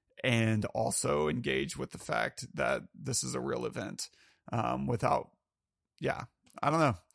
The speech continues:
Sorry, that's a lot of babbling,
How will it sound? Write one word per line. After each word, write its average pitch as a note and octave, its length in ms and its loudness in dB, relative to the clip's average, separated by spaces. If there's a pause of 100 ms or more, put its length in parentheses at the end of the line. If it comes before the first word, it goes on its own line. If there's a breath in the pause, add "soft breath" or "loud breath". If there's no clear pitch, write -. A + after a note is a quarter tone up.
(840 soft breath)
Sorry, B2 460 6 (180)
that's C3 200 0
a C#3 60 2
lot B2+ 200 6
of B2 180 4 (380 loud breath)
babbling, B2 720 6